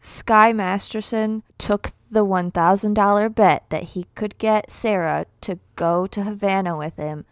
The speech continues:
I knew exactly where that plot line was gonna go. I didn't need to know anymore. Therefore, you know what? They could have looped us back in at the end and focused on Nathan and Adelaide, who everybody was more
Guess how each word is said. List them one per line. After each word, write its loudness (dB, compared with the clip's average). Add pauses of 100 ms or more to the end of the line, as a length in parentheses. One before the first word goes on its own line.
I 8
knew 4
exactly 0
where 2
that 4
plot 4
line -2
was -6
gonna -2
go. 8 (240)
I 4 (120)
didn't -4
need -6
to -8
know 4
anymore. 6 (100)
Therefore, 6
you -6
know 2
what? 2
They 4
could -2
have 4
looped 0
us 0
back 6
in 0
at 0
the 0
end 2
and -2
focused 2
on 2
Nathan 0
and -4
Adelaide, 4
who -2
everybody 2
was 2
more 2